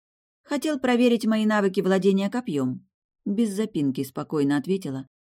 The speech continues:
а у самой мурашки пробежали по коже от загоревшегося взгляда напротив.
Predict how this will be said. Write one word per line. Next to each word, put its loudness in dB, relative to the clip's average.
а -8
у -8
самой -4
мурашки -6
пробежали -2
по -6
коже -6
от -8
загоревшегося -6
взгляда -4
напротив. -4